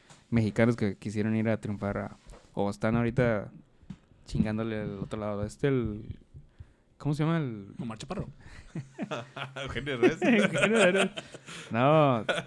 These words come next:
Speaker 1: estoy hablando del que fue Luis Miguel, ¿cómo se llama?
Speaker 3: Diego Boneta.
Speaker 1: Ah, sí, el Diego Boneta, Diego Boneta. Sí, va a salir en la nueva Terminator, ¿no?
Speaker 3: Sí.
Speaker 2: Neta.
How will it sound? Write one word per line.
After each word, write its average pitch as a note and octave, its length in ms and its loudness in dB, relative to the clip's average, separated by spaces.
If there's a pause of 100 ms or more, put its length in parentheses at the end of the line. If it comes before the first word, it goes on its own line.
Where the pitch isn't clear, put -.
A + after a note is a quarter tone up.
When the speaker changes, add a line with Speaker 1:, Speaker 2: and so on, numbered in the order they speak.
Speaker 1:
estoy A#2+ 240 2
hablando E3 320 6
del C#3+ 160 6
que G#2+ 280 0
fue B2 140 0
Luis C#3+ 140 0
Miguel, A#2 280 -4
¿cómo D3 140 -8
se E3+ 60 -6
llama? E3+ 160 -6 (1120)
Speaker 3:
Diego B2 220 -4
Boneta. A#2 340 -6 (100)
Speaker 1:
Ah, A#2+ 260 0
sí, A#2+ 80 -4
el A2+ 80 -6
Diego A#2 180 -4
Boneta, G#2 340 -8
Diego G#2+ 240 -8
Boneta. G#2 380 -10 (1040)
Sí, F3 200 6
va D#3 100 6
a - 20 6
salir G3 220 4
en B3+ 80 4
la D3 160 6
nueva C#3+ 240 6
Terminator, C3+ 460 2
¿no? F3 180 0 (420)
Speaker 3:
Sí. - 140 -10 (640)
Speaker 2:
Neta. D3 300 -12